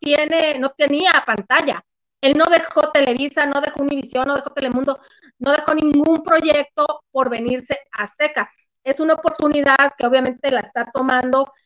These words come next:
pidió lo que quiso, las condiciones que quiso y se las aceptaron.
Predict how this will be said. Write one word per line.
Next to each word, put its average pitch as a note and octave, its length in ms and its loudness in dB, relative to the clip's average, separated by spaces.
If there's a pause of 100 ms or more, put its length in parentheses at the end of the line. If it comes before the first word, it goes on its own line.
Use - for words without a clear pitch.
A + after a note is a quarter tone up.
(160)
pidió C4+ 360 2
lo D4+ 140 4
que D4+ 120 -6
quiso, C#4 560 -2
las A#3 220 -4
condiciones C4 680 0
que - 160 -8
quiso D4+ 500 0 (200)
y C#4 100 -6
se B3+ 160 0
las A#3 180 0
aceptaron. A#3+ 760 0